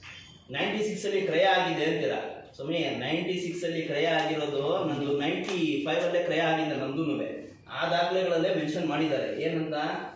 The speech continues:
ನೋಡಿ, ಕರೆಕ್ಟಾಗಿ ಇದನ್ನ ನೋಡ್ಕೊಳ್ಳಿ. ಕಾರ್ಯದರ್ಶಿ ಸಿಗ್ನೇಚರು, ಸೀಲು, ಸಿಗ್ನೇಚರ್ಸ್ ಎಲ್ಲ ಇದೆ. ಬರೀ ನಮ್ಮ ಹತ್ರ ಒಂದು ಸರ್ಟಿಫೈಡ್ ಕಾಪೀಸ್ ಇಲ್ಲ ಅಷ್ಟೇ.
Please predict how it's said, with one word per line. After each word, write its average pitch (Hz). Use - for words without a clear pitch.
ನೋಡಿ, 147
ಕರೆಕ್ಟಾಗಿ 147
ಇದನ್ನ 151
ನೋಡ್ಕೊಳ್ಳಿ. 147
ಕಾರ್ಯದರ್ಶಿ 170
ಸಿಗ್ನೇಚರು, 165
ಸೀಲು, 175
ಸಿಗ್ನೇಚರ್ಸ್ 160
ಎಲ್ಲ 147
ಇದೆ. 170
ಬರೀ 147
ನಮ್ಮ 151
ಹತ್ರ 175
ಒಂದು 151
ಸರ್ಟಿಫೈಡ್ 160
ಕಾಪೀಸ್ 156
ಇಲ್ಲ 147
ಅಷ್ಟೇ. -